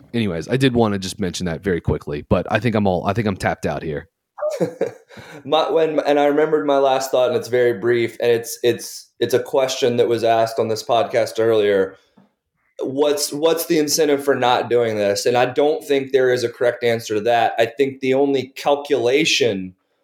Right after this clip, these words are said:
Speaker 2: within the right answer, which is to lean into it, is what Richie alluded to earlier.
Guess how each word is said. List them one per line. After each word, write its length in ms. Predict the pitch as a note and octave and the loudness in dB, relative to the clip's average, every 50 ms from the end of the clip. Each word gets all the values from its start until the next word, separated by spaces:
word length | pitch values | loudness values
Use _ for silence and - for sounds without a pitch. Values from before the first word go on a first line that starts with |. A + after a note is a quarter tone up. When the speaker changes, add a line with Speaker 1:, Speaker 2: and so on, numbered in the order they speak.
| _ _ | _ _
Speaker 2:
within 880 | - C3+ D3 C#3+ C#3+ C#3+ - _ _ D#3 E3 E3+ E3+ D#3+ C#3+ C#3 C3 A#2+ | -2 -2 -2 -2 -2 -6 -16 _ _ 0 2 2 4 2 2 0 -2 -2
the 120 | A#2 B2+ B2 | 0 0 2
right 320 | A#2 B2 B2+ C3 C3+ B2 | 2 2 2 2 4 2
answer, 600 | B2 B2 B2+ C3 C3 C3 - - A2 G2+ G2 F#2+ | 2 2 2 2 0 0 0 0 0 2 2 2
which 200 | F#2+ G#2 G#2 - | 0 0 -2 -2
is 120 | A#2+ G#2+ - | -6 -6 -4
to 100 | - A2 | -6 -4
lean 280 | G2+ A2+ A#2 A#2 A2 | -2 -2 -2 -2 0
into 420 | A2+ A#2 B2 B2 A#2+ A#2 G2+ F#2+ F#2 | -2 -2 -2 -4 -4 -2 0 0 0
it, 320 | F2+ F2 F2 E2+ - - _ _ _ _ _ _ _ _ _ _ | 0 -2 -4 -8 -10 -18 _ _ _ _ _ _ _ _ _ _
is 680 | D3 D3 C#3+ C#3 C3+ C3+ C3 A#2 A#2 A2+ - - _ _ | 0 2 2 4 2 2 0 0 -6 -8 -12 -14 _ _
what 240 | - C3 C3+ B2+ B2 | -2 0 0 2 2
Richie 320 | C3 C#3+ C#3+ D3 - D3+ C#3+ | 0 0 0 0 -2 0 0
alluded 360 | C3 C3 C3 B2+ A#2+ B2 A#2+ | 2 2 2 2 2 -2 -2
to 180 | - B2+ A2+ A2 | -2 0 2 2
earlier. 580 | A2 A2 A2 A2 G#2+ G2+ F#2+ F#2+ F#2 F#2 - | 4 4 2 2 2 2 2 2 0 -2 -4